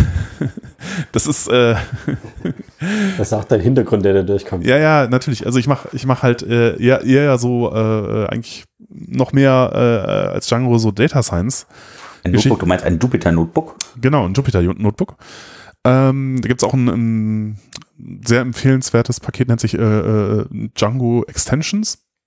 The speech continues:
Speaker 1: Äh, da sind einige schöne Sachen dabei,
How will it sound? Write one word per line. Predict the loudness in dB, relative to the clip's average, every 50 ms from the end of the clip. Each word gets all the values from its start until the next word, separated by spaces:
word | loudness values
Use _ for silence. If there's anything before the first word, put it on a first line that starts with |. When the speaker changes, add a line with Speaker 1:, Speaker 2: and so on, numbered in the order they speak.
| _ _ _ _ _ _ _ _ -18 -6 0
Speaker 1:
Äh, | 2 4 4 4
da | 2 2
sind | 0 2
einige | 2 2 4 6 6 4 4
schöne | 4 2 2 2 4
Sachen | 2 2 0 2 0
dabei, | 2 4 4 4 2 2